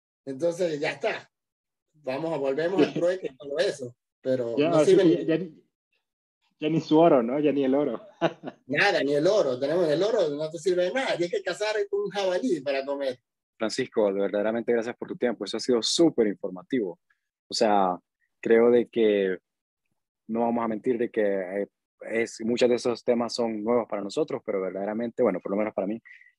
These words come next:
Speaker 3: eh, y verdaderamente súper informativo. Y de nuevo, es el trabajo que están haciendo, eh, esta herramienta que le están brindando a tanta gente, verdaderamente es de un uso increíble. Así que, gracias por tu tiempo.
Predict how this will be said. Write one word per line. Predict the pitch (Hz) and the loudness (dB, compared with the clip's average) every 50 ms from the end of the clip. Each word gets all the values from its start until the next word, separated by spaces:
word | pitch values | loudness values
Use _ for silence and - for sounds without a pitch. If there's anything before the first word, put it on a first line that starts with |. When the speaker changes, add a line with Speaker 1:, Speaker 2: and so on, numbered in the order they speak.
| _ _ - | _ _ 2
Speaker 3:
eh, | 113 110 113 110 107 107 107 104 98 - - | 4 6 6 6 6 6 6 4 4 0 0
y | - 123 120 | 2 4 6
verdaderamente | 117 113 98 104 104 110 113 120 127 113 - 123 | 6 4 4 2 2 2 2 2 0 0 0 -2
súper | - - - 156 143 147 131 | -2 2 0 0 2 2 -2
informativo. | 120 107 - 113 101 101 101 - _ 147 165 151 131 110 98 92 85 85 | -2 -2 -4 -6 -6 -6 -8 -4 _ 2 2 2 2 2 0 0 -2 -4
Y | - 87 87 | -6 -8 -8
de | 85 90 92 | -8 -6 -4
nuevo, | 98 113 120 110 95 82 - _ _ 101 | 0 2 4 4 2 0 -2 _ _ -10
es | - 98 104 101 - - - - - - - _ - _ | -6 -4 -4 -4 -6 -12 -14 -16 -20 -20 -20 _ -12 _
el | - 104 92 | 0 0 2
trabajo | - 101 104 107 113 117 | 4 4 4 4 4 2
que | 127 | 2
están | 120 - 127 123 123 | 2 2 2 0 0
haciendo, | 120 - 123 123 127 131 131 123 | 0 2 2 2 4 4 4 4
eh, | 117 117 110 101 107 113 | 4 2 0 0 -2 -4
esta | 110 - 139 135 | -2 0 0 2
herramienta | 127 120 113 117 123 123 123 127 127 - 135 120 | 2 2 0 0 0 -2 -2 -2 -4 -6 -8 -6
que | - 110 | -6 -8
le | 104 | -8
están | - - 110 110 | -6 -6 -6 -4
brindando | 113 117 113 107 113 117 123 120 113 110 101 95 | -2 -4 -2 -2 -2 0 0 -2 -2 -2 -2 -2
a | 87 82 80 - - - _ | -2 -4 -6 -10 -12 -16 _
tanta | - 110 - 123 113 | -14 -10 -8 -6 -4
gente, | 113 117 117 - - 135 131 - _ _ _ _ _ _ _ _ _ | -4 -6 -6 -2 -2 -4 -4 -4 _ _ _ _ _ _ _ _ _
verdaderamente | - 113 - - - 104 107 110 113 117 120 127 120 - 123 120 | -2 -2 -2 0 0 2 4 6 6 6 4 2 4 4 6 6
es | 120 113 | 6 4
de | 120 120 117 | 4 2 2
un | 117 117 113 | 2 0 -2
uso | 113 117 - - 135 120 95 101 _ | -4 -6 -6 -8 -8 -8 -8 -12 _
increíble. | - 110 95 - 95 92 104 113 104 85 71 - _ _ - _ | -12 -12 -12 -8 -6 -4 -2 -2 -4 -4 -8 -10 _ _ -20 _
Así | - - - - - _ _ | -14 -14 -14 -14 -14 _ _
que, | - 113 104 92 - - _ _ _ _ _ _ - _ _ | -2 -2 -2 -2 -4 -8 _ _ _ _ _ _ -20 _ _
gracias | - 110 117 104 123 - | 0 0 0 0 0 -6
por | - - | -8 -10
tu | 98 | -8
tiempo. | 90 - 117 101 - 87 | -4 -4 -4 -4 -6 -10